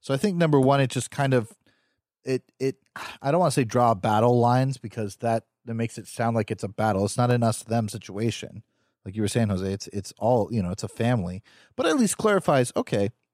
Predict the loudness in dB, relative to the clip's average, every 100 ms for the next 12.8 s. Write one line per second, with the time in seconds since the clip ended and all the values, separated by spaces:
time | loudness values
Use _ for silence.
0 | _ -4 -2 0 -2 -2 0 0 0 0
1 | 2 2 0 2 2 2 4 4 2 0
2 | -6 _ _ _ _ _ _ -6 -4 0
3 | 0 0 0 4 4 4 2 0 0 0
4 | -2 -6 _ -8 -8 -10 -20 -18 -4 0
5 | 4 4 2 0 0 0 0 -2 -4 -4
6 | -4 -4 -12 -18 -20 -20 -20 _ _ _
7 | _ _ -6 2 4 4 4 2 -2 _
8 | -6 -2 -2 -4 -8 -10 -2 0 0 -2
9 | -2 0 0 0 2 2 2 0 -4 _
10 | -8 0 0 0 -4 -2 0 2 2 -2
11 | -6 _ _ _ _ _ _ _ _ _
12 | _ -4 0 2 2 0 -2 -8